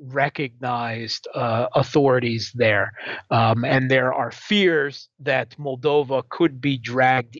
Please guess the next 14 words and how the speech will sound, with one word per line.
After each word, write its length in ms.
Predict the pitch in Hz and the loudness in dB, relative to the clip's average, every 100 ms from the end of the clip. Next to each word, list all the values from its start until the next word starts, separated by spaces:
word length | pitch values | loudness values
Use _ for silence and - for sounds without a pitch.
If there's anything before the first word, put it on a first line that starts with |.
| - | -4
into 680 | 185 214 196 - 127 107 117 - - - | -2 0 -4 -6 -10 -10 -14 -16 -16 -16
this 320 | 123 135 - - | 0 0 0 -2
conflict. 840 | - 147 143 131 - 117 113 - | 0 2 2 -2 -4 -4 -4 -2
There 200 | 127 127 | 0 2
have 180 | 131 117 | 2 2
already 320 | 127 123 123 | 0 0 -4
been 320 | 110 131 123 | -2 -2 -2
some 240 | - 135 117 | -2 -2 0
explosions, 1120 | 110 - - 127 139 139 135 120 110 110 - - - - - | -2 -4 -2 2 4 4 0 -4 -6 -8 -10 -6 -6 -6 0
uh, 300 | 123 117 123 | 2 4 2
in 220 | 127 151 | 0 0
Moldova, 720 | 139 135 123 123 120 117 120 117 | 0 -2 -2 -2 -2 -2 -2 0
in 240 | 135 135 | 0 -2
Transnistria, 1080 | - 135 120 117 - 120 120 - 113 113 | 0 2 2 -2 0 0 0 0 2 2